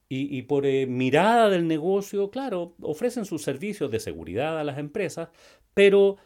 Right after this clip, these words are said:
también ellos usan poca tecnología. O sea, el mismo Juan Carlos me decía que tenía, usaban teléfonos Nokia. <laughs> O sea, con, con eso me lo dijo todo, en el fondo, con todo el respeto de Nokia, que en su momento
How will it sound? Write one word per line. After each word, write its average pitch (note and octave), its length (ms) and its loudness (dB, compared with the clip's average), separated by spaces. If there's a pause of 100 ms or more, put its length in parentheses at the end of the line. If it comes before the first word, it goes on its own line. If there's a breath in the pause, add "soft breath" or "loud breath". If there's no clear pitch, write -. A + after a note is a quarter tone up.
también C#3+ 600 -2
ellos D3+ 440 0
usan C3 460 -4
poca B3+ 260 4
tecnología. F#2 680 -6 (320 soft breath)
O G#2 60 -10
sea, A#2 200 -4 (160 soft breath)
el G#2 160 -4
mismo A#2 220 0
Juan A#2+ 140 -6
Carlos C3 240 -2
me A2+ 80 -4
decía A#2+ 300 -4
que A#2 100 -6
tenía, A2 280 -6
usaban A#2+ 520 -2 (320 soft breath)
teléfonos B2+ 440 0
Nokia. C3+ 480 2 (180)
<laughs> - 640 -10
O A#2 60 -8
sea, D3 240 -4 (160 loud breath)
con, C3+ 200 -4
con C#3 180 2
eso C#3+ 200 2
me D3 100 0
lo C3+ 100 2
dijo D3 260 0
todo, G#2+ 340 4
en F#2 120 -6
el F#2+ 80 -6
fondo, A#2 380 -2 (260 loud breath)
con G#2+ 140 -6
todo B2+ 160 2
el C3+ 80 4
respeto D3 400 8
de C#3+ 100 6
Nokia, D3 320 2
que G#2+ 60 -2
en G#2 80 -2
su A#2+ 120 -10
momento A2+ 520 -4